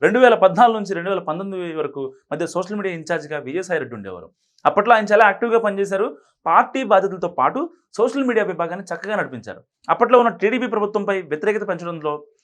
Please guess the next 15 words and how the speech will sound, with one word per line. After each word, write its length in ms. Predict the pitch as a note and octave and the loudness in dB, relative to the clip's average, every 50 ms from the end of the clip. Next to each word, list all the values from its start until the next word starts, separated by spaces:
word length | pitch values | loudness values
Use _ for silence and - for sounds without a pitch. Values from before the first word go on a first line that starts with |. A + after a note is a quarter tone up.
| _ _ | _ _
సోషల్ 360 | - - F#3 G#3+ G#3 A3 A3 G#3 | -4 0 0 0 0 -2 -6 -6
మీడియా 240 | F#3+ F3 F3 D#3+ | -4 -4 -4 -4
బాగానే 420 | C#3+ A#2 C3 C#3+ F3 F#3 G3+ G3 F#3+ | -2 0 2 2 2 2 0 -4 -2
పనిచేస్తుందని 480 | F3+ F3 D#3 D3+ D3+ D3+ D3+ D3 C#3+ | -6 -8 -8 -8 -12 -14 -14 -12 -12
చెప్పడంలో 320 | C#3 - - C3+ C#3 C3+ C3 | -12 -10 -10 -12 -10 -8 -8
ఏమాత్రం 460 | A#2 B2 C#3 C#3+ C3 C3 C3 D3 D3+ | -6 -6 -8 -6 -6 -8 -8 -8 -12
సందేహం 440 | D3 - A2+ A2+ A2+ G#2+ G#2 G2+ F2+ | -12 -12 -14 -14 -14 -14 -14 -14 -16
లేదు. 140 | F#2+ E2 - _ _ _ _ _ _ - | -16 -18 -20 _ _ _ _ _ _ 4
So, 120 | B3 A#3+ - - _ _ _ _ _ _ _ _ _ - | 4 4 4 -2 _ _ _ _ _ _ _ _ _ -4
ఎన్నికల 320 | D3 F3 G#3+ A#3 B3 A#3+ | -4 -2 0 2 4 4
వ్యూహకర్త 400 | A#3 A3+ A3+ A3+ A3+ G#3+ G#3+ - | 4 4 2 2 2 -2 -4 -4
ప్రశాంత్ 360 | G3 - - F3+ A3+ A#3+ A#3 | -6 -6 -2 0 0 0 0
కిషోర్ 240 | G3 G#3+ G3 F3+ G3+ | -2 -6 -4 2 4
ఆలోచనలకు 360 | F#3+ F#3+ F#3+ F#3 G3 F#3 F3+ | 4 4 2 0 -6 -8 -8
తగ్గట్టుగా 600 | E3+ - C#3+ D3 D3 A#3 A#3 - A3+ G3 F#3+ F#3+ | -6 -6 -6 -2 0 -2 0 0 0 -2 -2 -2